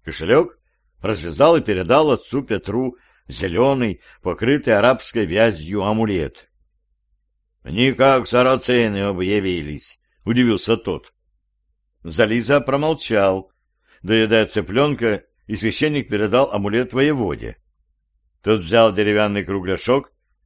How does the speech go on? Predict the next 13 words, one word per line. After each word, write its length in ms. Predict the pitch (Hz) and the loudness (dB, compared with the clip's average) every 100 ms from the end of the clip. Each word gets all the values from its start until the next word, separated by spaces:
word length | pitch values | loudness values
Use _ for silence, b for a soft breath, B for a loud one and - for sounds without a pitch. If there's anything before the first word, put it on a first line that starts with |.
| _ _ | _ _
поднёс 400 | 92 95 139 - | -6 -2 -2 -4
к 80 | - | -14
глазам, 720 | 78 101 92 80 107 131 139 - _ _ _ | -4 -2 -2 0 0 0 -2 -10 _ _ _
силясь 460 | - 117 131 127 123 | -4 -2 0 0 0
распознать 640 | 123 - 123 101 123 117 | -2 0 -2 0 -2 0
надпись, 720 | 120 123 123 - 123 - - | 0 2 0 -2 -8 -8 -12
но 240 | 107 120 131 | -2 0 0
вскоре 320 | - 120 117 | -2 0 0
сдался. 600 | 92 107 107 - 92 82 _ _ _ _ _ _ _ _ _ | 0 2 2 0 -8 -8 _ _ _ _ _ _ _ _ _
«Не 300 | 69 101 117 | -6 0 0
знаю 580 | 98 120 123 123 123 120 | 2 0 2 2 2 0
таковых 500 | 117 110 117 117 110 | -2 -2 0 0 -2
слов. 460 | 104 117 113 104 | 0 4 4 2